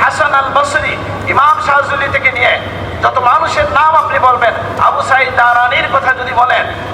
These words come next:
আপনি যদি যার কথা বলবেন, এরা আল্লাহর পথের একজন মুজাহিদ ছিলেন। আপনি যদি এই উপমহাদেশে আসেন, তাহলে দিনের পক্ষে সময়ে সময়ে যারা গর্জে উঠেছেন,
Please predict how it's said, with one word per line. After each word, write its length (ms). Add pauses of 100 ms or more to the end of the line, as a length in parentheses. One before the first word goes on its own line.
আপনি 240
যদি 340 (520)
যার 300
কথা 200
বলবেন, 600
এরা 120 (460)
আল্লাহর 380
পথের 300
একজন 260
মুজাহিদ 580
ছিলেন। 260 (280)
আপনি 280
যদি 160
এই 80
উপমহাদেশে 580
আসেন, 360 (320)
তাহলে 300 (380)
দিনের 360
পক্ষে 320
সময়ে 380
সময়ে 320 (300)
যারা 180
গর্জে 360
উঠেছেন, 460